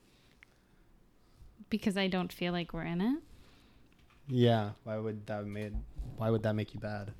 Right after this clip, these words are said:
Speaker 1: Because
Speaker 2: Typically, that would make you better because you're not self-conscious.
Speaker 1: No, I'm more self-conscious because I can't hear anything.
Speaker 2: You
Speaker 1: I'm
Speaker 2: can
Speaker 1: more
Speaker 2: hear me and you.
Speaker 1: No.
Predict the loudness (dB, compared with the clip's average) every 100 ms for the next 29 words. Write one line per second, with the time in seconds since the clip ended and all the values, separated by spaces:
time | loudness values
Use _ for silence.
0 | -16 -20 -14 -10 -2 2 4 4 2 -2
1 | -12 -16 -16 -6 -2 0 2 2 0 -2
2 | -4 -6 -6 -6 -6 -4 -2 -2 -2 -2
3 | 0 0 0 -2 -6 -6 -8 -8 -8 -10
4 | -10 -10 -8 -8 -10 -14 -20 0 4 8
5 | 8 8 4 0 -4 4 6 8 10 8
6 | 6 2 -2 -4 -4 -4 -6 -8 -8 -10
7 | -8 -6 -2 0 0 -4 -6 -2 -2 -2
8 | -4 -4 -4 -2 -2 -2 -6 -6 -6 -6
9 | -8 -16 -20 -20 -20 -20 -20 -20 -20 -18
10 | -16 -16 -18 -20 -20 -20 -20 -20 -20 -20
11 | -20 2 8 10 10 10 8 8 6 6
12 | 6 6 6 6 4 0 -10 -8 2 4
13 | 4 4 0 -4